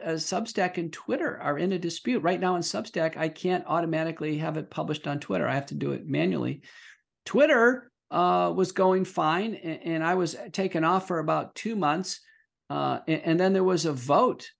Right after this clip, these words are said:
uh, during this time Elon Musk took over, and the vote was ninety-eight to two to have me back on Twitter. And, and there was thousands and thousands of people voted. We sent that to Musk and say, "Listen,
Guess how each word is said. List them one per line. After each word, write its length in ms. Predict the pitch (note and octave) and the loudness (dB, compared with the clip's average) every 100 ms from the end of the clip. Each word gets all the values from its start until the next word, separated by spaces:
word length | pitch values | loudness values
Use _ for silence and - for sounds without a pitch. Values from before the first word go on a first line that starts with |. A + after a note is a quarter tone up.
| - | -6
uh, 400 | C#3+ C3+ B2 G#2+ A2 C3+ | -4 -2 -4 -6 -10 -2
during 240 | E3+ F#3 | 2 4
this 140 | F3 - | 2 0
time 300 | E3+ E3+ E3 | -2 -2 0
Elon 440 | D#3 D3 D#3+ E3 | 0 2 0 0
Musk 340 | D3+ G3 - - D3 | 0 -2 -6 -14 -10
took 220 | - D3+ | -8 -4
over, 380 | C#3 C3+ D3 F3+ - _ _ _ _ - | -2 0 -2 -4 -12 _ _ _ _ 2
and 220 | D#3+ E3+ | 4 4
the 40 | |
vote 220 | D3 G#3 | 4 4
was 200 | G3 F#3 | 4 2
ninety-eight 840 | F3 E3+ F#3+ A#3 B3 - F#3+ G3+ G3 | 0 0 2 0 0 -2 -2 -2 -6
to 100 | D#3+ | -10
two 480 | D#3 - E3+ C#3 - - | -8 0 2 2 -2 -8
to 100 | C#3+ | -8
have 300 | B2 D#3 D3 _ - | -2 -2 -4 _ -6
me 140 | D3 | -4
back 320 | B2 C#3+ C#3 | -2 -2 -2
on 160 | C3+ A#2 | -4 -6
Twitter. 360 | - - - - _ _ _ _ _ _ _ _ - | -8 -12 -14 -20 _ _ _ _ _ _ _ _ -8
And, 100 | D3 | 0
and 100 | E3+ | 2
there 40 | |
was 120 | F#3 | 2
thousands 640 | - - G3 A3+ A3 F3 D#3+ | 0 -8 -4 -2 -2 -2 -4
and 120 | D#3+ | -2
thousands 440 | D#3 D#3+ D3+ D3+ | 0 0 0 -6
of 200 | D3 B2+ | -8 -12
people 240 | - D3+ C3 | -10 -6 -2
voted. 260 | D#3+ F#3 | 0 0
We 60 | - | -2
sent 220 | - D#3+ | -2 0
that 160 | E3+ E3 | 0 0
to 80 | E3 | 0
Musk 320 | F3 F#3 - | 0 0 -2
and 100 | D#3 | -6
say, 120 | D3+ | -4
"Listen, 440 | C#3 F#3+ D3 C#3 | -2 -2 -2 -6